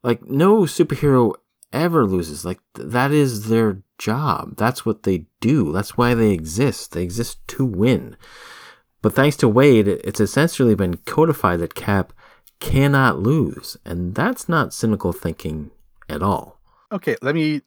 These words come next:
Speaker 2: let me put it another way without trying to assign a personality profile to a guy that I've never met.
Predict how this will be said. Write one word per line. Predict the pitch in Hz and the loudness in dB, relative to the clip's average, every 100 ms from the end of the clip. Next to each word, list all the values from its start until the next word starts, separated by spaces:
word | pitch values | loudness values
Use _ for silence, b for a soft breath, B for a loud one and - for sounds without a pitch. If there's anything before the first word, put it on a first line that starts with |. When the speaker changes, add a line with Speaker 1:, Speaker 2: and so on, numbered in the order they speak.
| - | -6
Speaker 2:
let | |
me | 196 | -4
put | 190 175 | -2 -2
it | |
another | 160 151 131 | -2 -2 -2
way | 98 - - _ _ | -4 -12 -20 _ _
without | - 123 120 | -6 -2 -2
trying | - 117 117 | -2 -4 -4
to | - 110 107 104 - | -4 -6 -4 -6 -10
assign | 104 - 120 113 | -10 -6 -4 -4
a | |
personality | - 135 117 110 113 110 104 | -6 -8 -6 -4 -2 -2 -2
profile | - 110 104 95 | -6 -2 -2 -2
to | 107 | -6
a | |
guy | 98 98 | -6 -6
that | 95 | -6
I've | 92 | -8
never | 95 95 | -10 -12
met. | 87 | -14